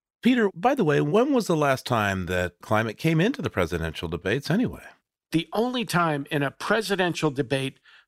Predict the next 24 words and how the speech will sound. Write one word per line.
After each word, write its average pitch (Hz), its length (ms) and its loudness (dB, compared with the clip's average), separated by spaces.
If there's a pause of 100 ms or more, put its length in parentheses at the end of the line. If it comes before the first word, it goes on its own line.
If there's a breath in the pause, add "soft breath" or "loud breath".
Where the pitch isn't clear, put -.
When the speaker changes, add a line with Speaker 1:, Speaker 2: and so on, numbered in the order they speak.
Speaker 2:
between 165 360 2
the 143 100 2
Republican 160 720 0
nominee 147 640 0 (200 loud breath)
and 139 220 0
the 135 60 0
Democratic 151 680 0
nominee, 131 640 -4 (320 loud breath)
uh, 131 200 2
were 139 100 0
asked 151 260 -2
a 131 40 -6
question 180 420 0
on 156 120 0
climate 147 380 -2
change 151 260 -2
was 175 160 -8
eleven 190 460 -2
years 190 320 -2
ago. 120 300 -4 (280 soft breath)
In 131 120 0
two 151 180 0
thousand 135 460 -2
eight, 170 280 -2